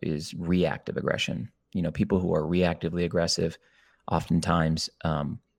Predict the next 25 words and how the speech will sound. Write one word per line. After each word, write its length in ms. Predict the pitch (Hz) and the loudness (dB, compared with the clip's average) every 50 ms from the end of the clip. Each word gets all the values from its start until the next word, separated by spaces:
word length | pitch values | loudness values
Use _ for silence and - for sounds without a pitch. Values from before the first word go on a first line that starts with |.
| _ _ _ | _ _ _
have 160 | - 90 85 | 0 0 2
exposure 380 | 82 - - - 85 87 85 80 | 0 0 2 4 4 4 4 2
to 60 | 80 | 2
malnutrition 760 | 78 82 82 80 82 82 80 - - - 90 - - 92 95 | 2 4 4 4 4 2 0 0 0 0 0 2 2 2 2
while 120 | 87 85 | 2 4
they're 160 | 85 85 82 82 | 4 4 4 4
in 60 | 85 | 4
utero. 540 | 85 87 85 87 85 85 82 85 82 85 - - - _ _ _ _ _ _ _ _ - | 4 4 4 4 6 6 6 6 4 2 -2 -8 -16 _ _ _ _ _ _ _ _ -4
Um, 460 | - 78 76 73 71 69 71 69 92 - _ _ _ _ _ _ - | -2 0 0 0 0 -2 -4 -6 -8 -10 _ _ _ _ _ _ -2
they 120 | 90 80 | -2 0
have 160 | 78 85 78 90 98 | 0 -2 -4 -4 0
very 320 | - 87 85 85 85 85 85 | 2 4 4 6 4 2 2
low, 640 | 82 82 82 85 82 82 82 82 82 85 82 82 - - | 0 0 0 2 4 4 4 4 4 2 2 0 -2 -6
I 60 | - | -6
think 180 | - - - - | -6 -6 -6 -4
that 180 | - - - - - | -6 -6 -6 -4 -2
on 120 | 82 82 | -2 0
average, 420 | - 85 82 76 73 73 73 80 | 0 0 -2 0 -2 -2 -4 -2
they're, 240 | 85 82 71 71 - _ _ _ _ _ _ _ _ - | 0 0 0 0 -2 _ _ _ _ _ _ _ _ -8
um, 200 | - 87 73 65 - _ - | -6 -6 -4 -6 -6 _ -2
eight 340 | - 95 87 - - - - - _ _ _ _ _ _ _ | 0 0 0 -2 -6 -12 -20 -20 _ _ _ _ _ _ _
I 120 | 92 85 80 | 0 0 0
Q 280 | - - - 87 82 | 0 -2 -2 -2 -2
points, 600 | 80 - - 82 80 78 76 71 - - - - - _ _ _ _ _ _ _ _ - | -2 -2 0 0 2 2 0 0 0 -2 -2 -4 -10 _ _ _ _ _ _ _ _ -8
uh, 280 | - 78 78 73 71 | -6 -6 -6 -6 -8